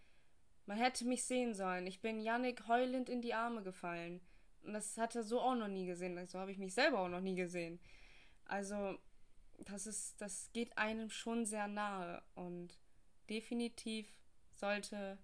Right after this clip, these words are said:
man auch mit Vertrauenspersonen drüber sprechen und sich gegebenenfalls auch Hilfe suchen.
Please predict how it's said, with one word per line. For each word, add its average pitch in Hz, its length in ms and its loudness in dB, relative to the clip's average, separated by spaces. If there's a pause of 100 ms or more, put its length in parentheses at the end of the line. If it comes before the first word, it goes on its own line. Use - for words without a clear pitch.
(140)
man 185 340 -4
auch 180 320 -4
mit 175 160 -8 (960)
Vertrauenspersonen 220 960 2
drüber 190 300 -2
sprechen 220 640 -2
und 190 200 -6
sich 190 360 -6 (520)
gegebenenfalls 196 680 -2
auch 180 140 -2
Hilfe 185 260 -4
suchen. 170 340 -8